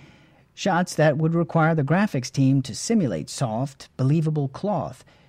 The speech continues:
Shots that would require them to build rigid robots that would blow apart convincingly. It wasn't just that Noel's team would have to invent new software. It was the sheer volume of effects they would have to create. Most blockbusters at the time had something on the order of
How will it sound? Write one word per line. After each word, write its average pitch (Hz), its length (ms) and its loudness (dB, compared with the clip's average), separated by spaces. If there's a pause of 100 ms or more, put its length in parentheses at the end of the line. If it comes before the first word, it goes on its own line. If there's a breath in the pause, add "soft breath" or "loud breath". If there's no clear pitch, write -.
(140 soft breath)
Shots 170 360 4
that 147 140 0
would 151 120 2
require 165 420 0
them 110 180 -2
to 120 100 -6
build 143 280 0
rigid 175 360 0
robots 151 420 0
that 107 120 -8
would 131 140 -2
blow 175 160 0
apart 185 360 -4
convincingly. 151 640 0 (440 soft breath)
It 139 60 -4
wasn't 139 400 4
just 151 260 2
that 92 140 -6
Noel's 117 340 0
team 170 300 2
would 110 100 -2
have 123 240 -6
to 117 120 -4
invent 104 280 -2
new 82 120 -6
software. 123 640 -6 (280 soft breath)
It 151 60 -4
was 165 160 0
the 156 100 0
sheer 247 300 -2
volume 170 500 0
of 123 120 -2
effects - 580 -8 (220)
they 175 160 -2
would 165 160 -4
have 139 260 -10
to 131 80 -8
create. 160 520 -6 (480 soft breath)
Most 190 400 0
blockbusters 120 640 -2
at 101 120 -10
the - 60 -12
time 180 340 -4
had 107 140 -6
something 175 360 -4
on 139 60 2
the 131 100 2
order 123 260 -2
of 104 200 -6